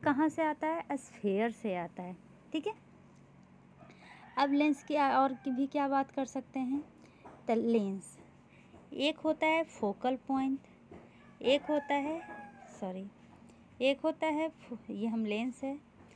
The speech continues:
convex lens, ये बीच में optical line होता है, point होता है। ये जो पहला है ये होता है focal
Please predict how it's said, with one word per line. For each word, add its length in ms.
convex 460
lens, 300
ये 100
बीच 280
में 100
optical 520
line 260
होता 260
है, 220
point 340
होता 240
है। 220
ये 100
जो 140
पहला 360
है 200
ये 140
होता 280
है 100
focal 500